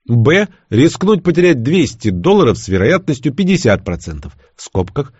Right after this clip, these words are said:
шестьдесят четыре процента. Причина, по которой люди стремятся к риску, зная, что потерпят убытки,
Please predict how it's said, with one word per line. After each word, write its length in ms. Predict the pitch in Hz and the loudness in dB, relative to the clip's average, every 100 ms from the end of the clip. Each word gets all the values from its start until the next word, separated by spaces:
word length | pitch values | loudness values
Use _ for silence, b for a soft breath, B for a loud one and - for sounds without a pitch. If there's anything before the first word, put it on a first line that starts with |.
| _ | _
шестьдесят 840 | - - 87 67 71 - 95 107 113 | -16 -8 -8 -6 -10 -4 -2 -2 -6
четыре 360 | - - 76 | -14 -12 -12
процента. 580 | 69 71 - 76 71 - _ _ _ _ _ _ _ _ _ _ _ _ - | -10 -14 -14 -16 -16 -20 _ _ _ _ _ _ _ _ _ _ _ _ -10
Причина, 560 | 69 80 - 131 151 | -6 -6 -2 0 2
по 100 | 117 | 2
которой 440 | 110 110 120 131 117 | 0 0 2 4 4
люди 260 | 117 151 | 2 2
стремятся 680 | 139 - 120 117 135 139 - | -2 -2 0 2 2 0 -2
к 100 | 110 | -4
риску, 460 | 107 160 190 - 135 | 0 2 0 0 -2
зная, 420 | 101 123 175 123 | 0 0 0 0
что 240 | 107 - 113 | -2 -2 -2
потерпят 640 | 147 147 170 113 120 113 | 0 0 0 2 0 -2
убытки, 640 | 160 143 120 - 101 90 | -2 0 0 -2 -6 -6